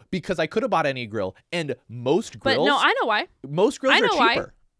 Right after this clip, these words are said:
Speaker 1: Why?
Speaker 2: 'Cause our bestest of friends are in their forties.
Speaker 1: Yep.
Speaker 2: And they will think you're cool.
Speaker 1: Well, okay. That,
Speaker 2: 'Cause they're
Speaker 1: a
Speaker 2: grill,
Speaker 1: little.
Speaker 2: 'cause they're grill daddies, and you wanna be a grill
Speaker 1: I wanna,
Speaker 2: daddy.
Speaker 1: I wanna be a grill daddy.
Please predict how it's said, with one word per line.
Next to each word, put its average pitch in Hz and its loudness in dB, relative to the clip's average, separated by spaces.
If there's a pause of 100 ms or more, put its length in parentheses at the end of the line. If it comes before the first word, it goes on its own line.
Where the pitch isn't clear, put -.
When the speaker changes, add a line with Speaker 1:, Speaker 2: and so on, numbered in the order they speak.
(160)
Speaker 1:
Why? 101 -4
Speaker 2:
'Cause 240 -10
our 247 -2
bestest 226 -8
of 392 -8
friends 180 -10 (120)
are 208 -2
in 202 -6
their 285 -6
forties. 180 -12 (160)
Speaker 1:
Yep. - -6 (260)
Speaker 2:
And 208 -4
they 202 -4
will 202 -8
think 220 -12
you're 220 -10
cool. - -14 (960)
Speaker 1:
Well, 143 2 (180)
okay. 90 -6 (220)
That, 123 -2 (680)
Speaker 2:
'Cause 254 -6
they're 233 2
Speaker 1:
a 233 -4
Speaker 2:
grill, - 2
Speaker 1:
little. 170 -2
Speaker 2:
'cause 247 -6
they're 226 0
grill 262 -2
daddies, 180 -6
and 226 -6
you 254 -6
wanna 208 -4
be 175 -6
a 170 -8
grill 165 -8
Speaker 1:
I 160 0
wanna, 240 2
Speaker 2:
daddy. - -8
Speaker 1:
I 247 6
wanna 269 2
be 262 -2
a 262 0
grill 269 0
daddy. 143 -2